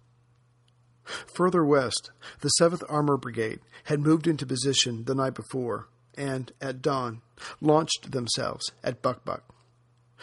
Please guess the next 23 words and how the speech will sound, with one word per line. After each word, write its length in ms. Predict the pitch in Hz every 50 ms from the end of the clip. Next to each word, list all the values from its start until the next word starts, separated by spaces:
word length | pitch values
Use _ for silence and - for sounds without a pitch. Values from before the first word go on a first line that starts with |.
| - - - _
They 120 | - 147 143
just 380 | 131 120 156 165 170 - -
managed 540 | 165 151 143 143 131 120 110 104 - - - - _ -
to 100 | - 135
cut 260 | - - - 156 147
off 200 | 143 135 131 -
the 100 | - 143
retreating 640 | 139 139 123 - - 151 139 135 135 131 131 127 - -
sixty-fourth 720 | - - - 151 - - 147 127 - 143 139 131 120 - _ _ _ _
Catanzaro 800 | - - 151 143 123 - 139 135 127 - 143 135 131 127 117 110
Division. 400 | 98 90 85 - 98 95 95 - - - _ _ _ _ _ _ _ _ _ - - - - - -
There 140 | - 156 156
would 200 | 143 151 143 135
be 100 | 147 139
more 520 | 139 143 143 143 147 147 143 131 120 98
prisoners 600 | - - - - 151 127 127 127 123 117 117 -
marching 380 | - 127 120 123 - - 117 95
east, 340 | 107 120 113 101 - - - _ _ - - - -
as 160 | - 147 135
their 240 | 135 147 156 160 156
equipment 480 | 151 - - 151 135 - 131 127 - -
and 140 | 143 139 -
supplies 420 | 143 127 - 139 123 123 123 117